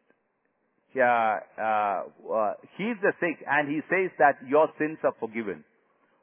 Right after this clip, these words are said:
Who can forgive, uh, forgive the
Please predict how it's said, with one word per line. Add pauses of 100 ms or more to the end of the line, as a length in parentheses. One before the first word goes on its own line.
(140)
Who
can (160)
forgive, (1300)
uh, (160)
forgive
the